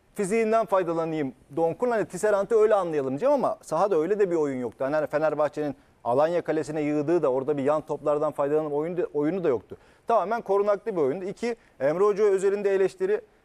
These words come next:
net Mesut Özil'dir. Yani bu ne işi var sahada dedirtecek bir performansı. Çünkü geride kalan dönemde altı haftalık performansı da iyi değildi. Dünkü maçta,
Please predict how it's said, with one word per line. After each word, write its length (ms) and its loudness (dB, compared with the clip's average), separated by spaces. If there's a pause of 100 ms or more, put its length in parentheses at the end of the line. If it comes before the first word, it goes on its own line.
(100)
net 200 -2
Mesut 280 -6
Özil'dir. 420 -6 (600)
Yani 300 0
bu 260 0
ne 200 -4
işi 200 -2
var 120 4
sahada 380 -4
dedirtecek 560 -4
bir 100 -4
performansı. 640 -2
Çünkü 240 -6
geride 360 -2
kalan 420 -2
dönemde 360 -2
altı 320 0
haftalık 360 -2
performansı 640 -2
da 60 -2
iyi 200 0
değildi. 380 -2 (580)
Dünkü 300 -4
maçta, 480 0